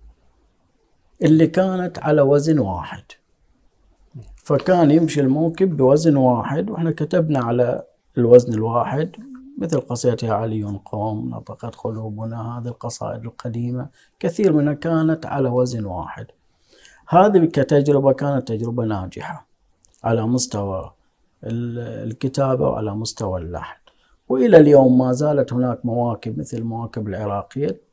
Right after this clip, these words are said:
نفس النسق، هو يمكن تكتفي فقط بوزن واحد وكسرة.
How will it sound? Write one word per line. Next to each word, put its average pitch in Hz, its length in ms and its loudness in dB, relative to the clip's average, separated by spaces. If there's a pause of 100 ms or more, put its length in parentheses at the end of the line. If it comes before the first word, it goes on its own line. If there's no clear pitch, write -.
(200)
نفس - 260 0
النسق، - 680 2 (1080)
هو 165 400 2 (500)
يمكن 160 400 4
تكتفي 131 500 -2
فقط 143 400 -6
بوزن 170 1040 4
واحد 131 420 2
وكسرة. - 580 -6